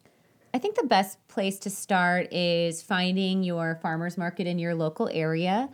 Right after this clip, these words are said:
because that's the way that you can really not only vote with your dollar on the sustainability of the food system, also support local growers. But, you know, we've talked about how nutritional density has decreased with the industrialized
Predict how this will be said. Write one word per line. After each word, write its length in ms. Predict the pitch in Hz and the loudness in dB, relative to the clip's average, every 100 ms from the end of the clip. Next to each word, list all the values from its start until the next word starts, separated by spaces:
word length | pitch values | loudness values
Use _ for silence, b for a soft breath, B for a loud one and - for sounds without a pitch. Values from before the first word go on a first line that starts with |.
| B B - | B B -8
because 380 | 202 233 208 196 | -2 0 2 2
that's 220 | 202 202 | 0 2
the 120 | 254 | 2
way 260 | 233 214 208 | 2 2 0
that 120 | - | 0
you 100 | 190 | -2
can 180 | 202 190 | 0 2
really 240 | 185 185 | 2 2
not 140 | 180 | 2
only 220 | 185 220 240 | 2 2 2
vote 240 | 185 185 | 2 0
with 160 | 190 190 | 0 -2
your 100 | 180 | 0
dollar 460 | 175 165 170 170 | 2 2 2 0
on 220 | - 165 165 | 0 -2 -2
the 60 | |
sustainability 1000 | 170 170 - 180 165 160 196 214 220 214 | -4 -8 -6 -4 -2 -2 0 0 2 0
of 80 | 202 | 0
the 100 | 214 | -2
food 280 | 214 208 202 | -2 -2 0
system, 500 | 208 202 208 190 196 | -2 -2 0 0 0
also 240 | 185 196 | -2 -4
support 500 | 190 190 - 190 175 | -4 -6 -2 -2 0
local 340 | 180 170 170 147 | -2 0 -2 -2
growers. 640 | 185 208 220 214 214 214 B B B | 2 4 4 4 2 -2 B B B
But, 140 | - - | -2 2
you 80 | 214 | 4
know, 120 | 196 | 6
we've 160 | 208 | 4
talked 300 | 202 254 269 | 2 -2 0
about 180 | 339 240 | 2 4
how 100 | 226 | 6
nutritional 580 | 202 196 - 208 226 220 | 6 4 2 -2 0 0
density 480 | 180 170 190 190 196 | 2 0 0 0 0
has 180 | 202 160 | 0 0
decreased 680 | 180 165 - 175 185 214 - | -4 -4 -4 0 0 0 -4
with 100 | 185 | -4
the 160 | 175 | -2
industrialized 800 | 170 170 165 165 190 180 170 170 | -2 0 0 0 -2 0 0 -2